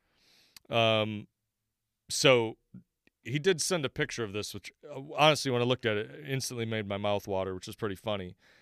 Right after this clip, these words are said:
Um, so, now, uh, we move on to James Price. James Price says,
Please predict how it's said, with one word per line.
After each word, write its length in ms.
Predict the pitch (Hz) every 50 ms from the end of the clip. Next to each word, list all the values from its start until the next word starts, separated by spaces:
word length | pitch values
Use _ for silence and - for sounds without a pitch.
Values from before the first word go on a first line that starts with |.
| _ _ _ _ _
Um, 560 | - 117 110 110 107 107 107 104 104 101 98 - _ _ _ _ _ _ _ _ _ _ _
so, 580 | - - - - 220 214 170 139 131 147 156 - _ _ _ _ _ _ _ _ _
now, 580 | - 135 165 214 240 214 170 160 165 190 196 196 - _ _ -
uh, 240 | 151 143 143 139 139
we 80 | 147 160
move 200 | 165 180 180 170
on 120 | 160 151
to 60 | 139
James 340 | 135 113 156 160 160 147 -
Price. 480 | - - 190 233 196 143 131 123 - -
James 280 | - 180 180 190 175
Price 300 | - - 196 185 170 156
says, 380 | - 165 151 139 131 120 -